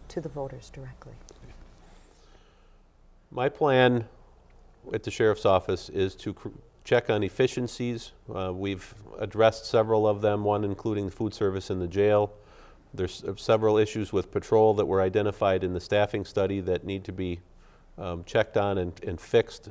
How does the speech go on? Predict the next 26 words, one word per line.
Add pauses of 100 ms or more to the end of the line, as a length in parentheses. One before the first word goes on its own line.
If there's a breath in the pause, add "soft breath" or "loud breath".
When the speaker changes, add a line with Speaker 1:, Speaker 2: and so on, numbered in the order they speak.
(100)
Speaker 2:
along
with
reevaluating
the
patrol
beats (480 soft breath)
and
moving
things
around. (400 soft breath)
Uh,
issues
with
our
fleet, (180)
and (180)
we
have
a
hundred
and
ten
vehicles
in
the
fleet.